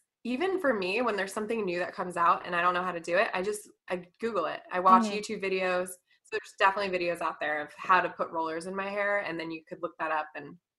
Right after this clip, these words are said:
Speaker 2: Yeah.
Speaker 1: figure it
Speaker 2: Same
Speaker 1: out.
Speaker 2: with curling hair. That was some, a lot of, uh, influencers have done it, and I've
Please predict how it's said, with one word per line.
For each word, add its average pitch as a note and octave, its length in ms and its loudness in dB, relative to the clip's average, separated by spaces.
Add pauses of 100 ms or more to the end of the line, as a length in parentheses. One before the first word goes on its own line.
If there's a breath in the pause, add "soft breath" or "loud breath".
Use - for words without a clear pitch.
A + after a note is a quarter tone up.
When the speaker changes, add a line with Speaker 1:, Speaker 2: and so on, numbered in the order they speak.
(160)
Speaker 2:
Yeah. - 180 -6
Speaker 1:
figure D#3+ 160 -8
it D#3 60 -6
Speaker 2:
Same D4 100 8
Speaker 1:
out. D#4+ 60 4
Speaker 2:
with - 160 0
curling G3+ 400 4
hair. F#3+ 280 -2
That G#3 180 6
was G#3+ 140 2
some, A3+ 160 -2
a A#3+ 80 4
lot C#4 200 6
of, C#4+ 220 2
uh, G#3 300 6
influencers D#4 640 2
have D4 100 2
done D#4 160 6
it, D#4 140 4
and A3 320 2
I've A3 140 2